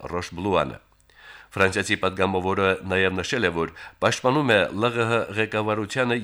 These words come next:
և բոլոր արցախցիներին։ «Հայտարարում եմ, որ Ադրբեջանի գործողությունները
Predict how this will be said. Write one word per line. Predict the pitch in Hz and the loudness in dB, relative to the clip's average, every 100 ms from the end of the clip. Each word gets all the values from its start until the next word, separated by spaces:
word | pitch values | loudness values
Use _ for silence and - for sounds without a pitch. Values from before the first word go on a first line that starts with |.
| 95 | -2
և | 95 | 0
բոլոր | 90 90 95 | -2 -2 -4
արցախցիներին։ | 92 - 95 - 104 78 69 64 _ _ _ - - - | -6 -6 -8 -8 -6 -6 -6 -12 _ _ _ -20 -2 2
«Հայտարարում | 113 110 107 101 120 117 | 4 4 4 4 2 2
եմ, | 117 | 2
որ | 127 - - - | -4 -6 -6 -4
Ադրբեջանի | 85 92 101 104 113 143 120 | -2 0 0 2 0 0 -4
գործողությունները | 120 117 120 - 117 117 | -4 -6 -6 -4 0 0